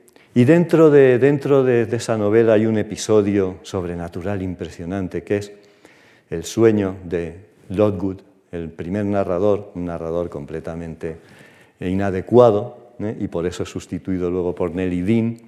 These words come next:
que en, en, en una tormenta de nieve, Heathcliff lo es-, lo echa de, de, de,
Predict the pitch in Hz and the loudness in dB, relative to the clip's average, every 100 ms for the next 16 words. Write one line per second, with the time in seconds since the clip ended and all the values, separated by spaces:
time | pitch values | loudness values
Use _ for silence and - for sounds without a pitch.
0 | _ _ _ _ _ _ _ _ - 107 | _ _ _ _ _ _ _ _ 0 2
1 | 101 101 - _ - _ - - 110 101 | 2 -2 -20 _ -20 _ -20 -20 -20 -14
2 | 90 92 92 87 90 90 95 98 107 113 | -14 -14 -14 -14 -14 -14 -10 -4 0 0
3 | 107 101 107 104 104 95 92 107 117 110 | 0 0 0 0 0 0 0 2 2 2
4 | 110 - 113 - 101 - 92 - - 95 | 0 0 -2 0 -4 -2 -6 -6 -8 -4
5 | 98 95 90 87 85 82 76 76 76 | -4 -4 -6 -4 -4 -6 -8 -10 -14